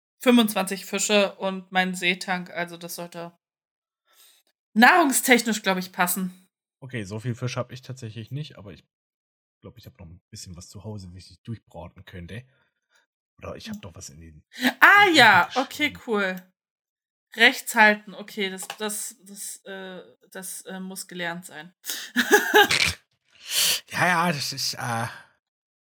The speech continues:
Speaker 2: schon wirklich ein, ein Spiel der Extraklasse. Es ist hochkomplex,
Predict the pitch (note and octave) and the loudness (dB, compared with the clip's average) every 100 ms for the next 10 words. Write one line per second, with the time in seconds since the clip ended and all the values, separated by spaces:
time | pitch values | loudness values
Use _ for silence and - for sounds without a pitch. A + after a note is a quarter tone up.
0 | _ _ _ _ - B2 C3+ C#3+ B2+ C3 | _ _ _ _ -12 -8 -8 -8 -10 -6
1 | B2+ B2 B2+ - _ _ _ _ _ _ | -4 -4 -8 -14 _ _ _ _ _ _
2 | _ _ B2 - - D#3 D3+ D3+ D#3 D#3+ | _ _ -6 -4 -2 -2 0 0 -2 -4
3 | C3 A2 G2+ G#2 G2 A2+ C3 F3 - C#3 | -6 -6 -8 -10 -10 -2 0 -2 -4 -6
4 | B2+ A2+ - | -6 -10 -16